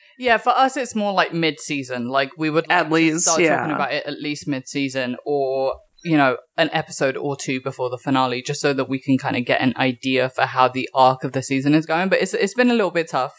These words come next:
Speaker 1: And I say all of that to say, I've had trouble picking T V, so I ended up picking a film, but you did pick a T V show. So,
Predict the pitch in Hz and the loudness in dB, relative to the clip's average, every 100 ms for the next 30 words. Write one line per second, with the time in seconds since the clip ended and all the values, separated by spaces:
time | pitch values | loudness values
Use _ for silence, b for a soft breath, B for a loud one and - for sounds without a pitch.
0 | _ b b b b b - 175 196 226 | _ b b b b b 0 2 4 6
1 | 220 208 180 117 160 - 135 120 139 - | 6 6 4 0 -6 -8 -6 -6 -10 -14
2 | _ 170 190 202 190 190 170 160 160 160 | _ 2 2 2 2 2 0 -2 -6 -2
3 | 151 151 135 135 131 135 139 135 131 123 | -4 -4 -6 -6 -2 0 2 2 0 -4
4 | - 147 135 123 - 135 120 127 107 160 | -6 -6 -4 -4 -2 -2 0 -2 -2 -2
5 | 170 175 165 - 151 - - 139 131 - | 0 2 2 0 -8 -6 0 2 2 0
6 | 151 139 135 127 - - 151 131 | 0 0 0 -2 -4 -2 2 4